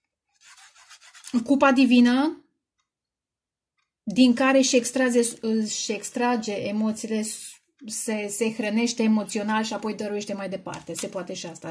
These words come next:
Dar eu simt altceva. Simt că sunt un soi de doi de cupe în această regină de cupe. Cu alte cuvinte, dacă sunteți voi sensibili, emoțional, aveți pe cineva care vă susține această sensibilitate.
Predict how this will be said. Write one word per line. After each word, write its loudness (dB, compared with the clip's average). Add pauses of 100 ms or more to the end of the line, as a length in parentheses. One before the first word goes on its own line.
Dar -2
eu 0
simt 0
altceva. -2 (540)
Simt 4
că 4
sunt 4
un 4
soi 2
de 6
doi 6
de 4
cupe 2
în 4
această -2
regină 0
de -8
cupe. -12
Cu -4
alte 2
cuvinte, -6
dacă -2
sunteți 4
voi 4
sensibili, 0
emoțional, -2 (340)
aveți 4
pe -6
cineva -12
care -6
vă -6
susține 0
această -2
sensibilitate. -2